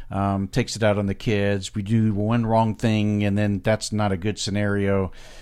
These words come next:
And in that type of environment, there were certain standards that I realized my father,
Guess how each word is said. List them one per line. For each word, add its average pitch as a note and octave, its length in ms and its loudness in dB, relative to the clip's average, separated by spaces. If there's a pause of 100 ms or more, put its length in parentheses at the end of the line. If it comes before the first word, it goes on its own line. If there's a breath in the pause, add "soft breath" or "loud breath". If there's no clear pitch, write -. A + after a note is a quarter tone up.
(160 loud breath)
And A#2+ 180 0
in A2+ 120 2
that A#2 200 2
type A#2 260 0
of G2+ 140 -2
environment, G2+ 920 0
there A2 120 0
were G2+ 140 -2
certain G#2 400 -4
standards G#2 800 -4
that G2 320 0 (360)
I A#2 220 2
realized A#2 800 2
my G#2 160 0
father, G#2 640 0